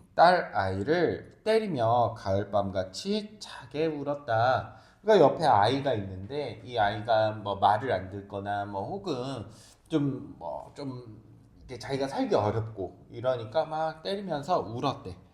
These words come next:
그러니까 그 모습이 뭐 좀 안 좋게 보일 수밖에 없지, 그치? 그러니까 마음 아프게 보일 수밖에 없지. 설법같이 나아간, 어, 설-, 섭벌같이 나아간 지압이 기다려 십 년이 지났다. 아,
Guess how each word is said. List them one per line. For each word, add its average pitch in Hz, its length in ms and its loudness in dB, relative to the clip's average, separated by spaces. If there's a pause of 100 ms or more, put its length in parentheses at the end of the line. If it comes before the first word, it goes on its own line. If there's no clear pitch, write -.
(300)
그러니까 202 200 2
그 196 60 4
모습이 202 360 2
뭐 117 720 -6 (840)
좀 107 380 -8
안 127 140 0
좋게 120 320 -4
보일 107 200 2
수밖에 98 380 -10
없지, 82 240 -18
그치? 156 420 -12
그러니까 113 120 2
마음 113 300 4
아프게 101 360 -6
보일 92 200 -8
수밖에 82 360 -18
없지. - 340 -20 (880)
설법같이 233 680 10
나아간, 110 1040 4
어, 107 440 4
설-, 220 380 6
섭벌같이 170 840 2
나아간 104 380 -2
지압이 98 580 -4
기다려 101 420 -6
십 196 200 -12
년이 160 500 -8
지났다. 143 600 -8
아, 120 580 -2